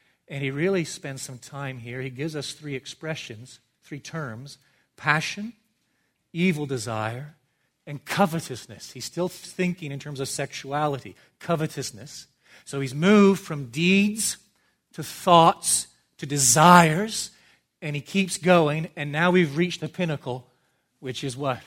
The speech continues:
Here's the real issue. It is idolatry. There's the problem.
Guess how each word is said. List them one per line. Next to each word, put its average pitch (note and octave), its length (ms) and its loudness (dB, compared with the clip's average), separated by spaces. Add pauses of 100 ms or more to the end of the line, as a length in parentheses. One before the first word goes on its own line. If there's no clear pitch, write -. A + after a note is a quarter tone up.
(180)
Here's C#3+ 180 -6
the C#3 60 -10
real C#3 180 -4
issue. C3 300 -8 (1300)
It D3 100 -14
is A#2+ 100 -12
idolatry. G2 880 -12 (720)
There's B2+ 220 -8
the A2 60 -16
problem. G2+ 460 -14